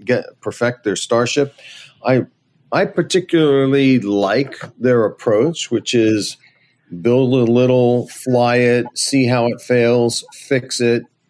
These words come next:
build it again. It's very expensive for them to do it, but I am certain that when they're done, they will, uh, they'll have a very reliable super rocket that could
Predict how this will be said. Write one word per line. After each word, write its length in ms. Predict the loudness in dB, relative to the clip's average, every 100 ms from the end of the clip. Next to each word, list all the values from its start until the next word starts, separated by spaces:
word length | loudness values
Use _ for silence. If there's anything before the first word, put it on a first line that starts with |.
| -6
build 240 | 0 2 2
it 120 | 0
again. 600 | 0 0 0 0 -2 -6 -16 -20 _
It's 160 | -14 -2
very 220 | 0 2
expensive 600 | 0 -4 -2 -2 0 -2
for 100 | 0
them 200 | 0 2
to 100 | 0
do 200 | 0 2
it, 200 | 0 -2
but 160 | -2 0
I 140 | 0
am 300 | 0 -4 -6
certain 500 | -6 -2 -2 -2 -4
that 160 | -4 -2
when 180 | -2 0
they're 160 | -2
done, 460 | -2 -2 -2 -4 -8 _ _ _ _ _ _
they 300 | -4 0 2
will, 520 | 2 2 2 2 2
uh, 320 | 2 0 -4 -10 _ _ _ -18 -18 _ _ _ _ _ -4
they'll 180 | -2 0
have 260 | 0 0
a 60 | -2
very 480 | -2 0 2 2 2
reliable 1080 | 0 0 0 0 0 0 0 0 0 -4 _ _ _ _ -12
super 420 | -2 0 2 0
rocket 540 | 0 -6 -6 -10 -10 _ _ -4
that 260 | -4 -2
could 240 | -6 -6